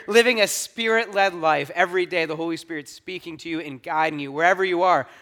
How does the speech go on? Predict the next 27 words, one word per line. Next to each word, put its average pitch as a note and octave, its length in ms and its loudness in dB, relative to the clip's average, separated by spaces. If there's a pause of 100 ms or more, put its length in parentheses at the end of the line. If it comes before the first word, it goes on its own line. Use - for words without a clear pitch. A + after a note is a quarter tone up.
(120)
we G3+ 140 0
still G#3+ 380 0
need F#3+ 260 -8
this E3+ 220 -6
patient D#3+ 680 -10
love C3 340 -4 (280)
of C3 140 -14
God. C3 440 -2
We D3+ 80 -12
need F#3+ 240 -6
it E3 140 -2
in C#3 160 -10
our C#3 260 -2
lives C3+ 500 0 (280)
to E3 100 -12
continue F3 520 -6
going, D#3+ 440 -4
to D#3+ 140 -12
be D#3+ 80 -10
reminded D#3 560 -2
that C3+ 180 -4
he's E3 300 -10
good C3+ 340 -6 (300)
even D3 340 -8
when C3+ 160 -12
we're B2+ 140 -12
not. B2 480 -12